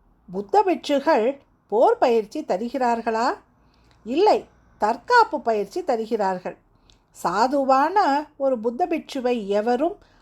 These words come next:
அடித்து வீழ்த்திவிட முடியாது. அந்த அடியை தடுப்பது எப்படி என்றும், எப்படி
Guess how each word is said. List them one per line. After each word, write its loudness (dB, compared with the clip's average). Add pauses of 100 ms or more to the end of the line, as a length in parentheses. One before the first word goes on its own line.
(120)
அடித்து -2
வீழ்த்திவிட 0 (100)
முடியாது. 0 (680)
அந்த -8 (140)
அடியை 0 (100)
தடுப்பது -2
எப்படி -2 (100)
என்றும், -6 (880)
எப்படி 0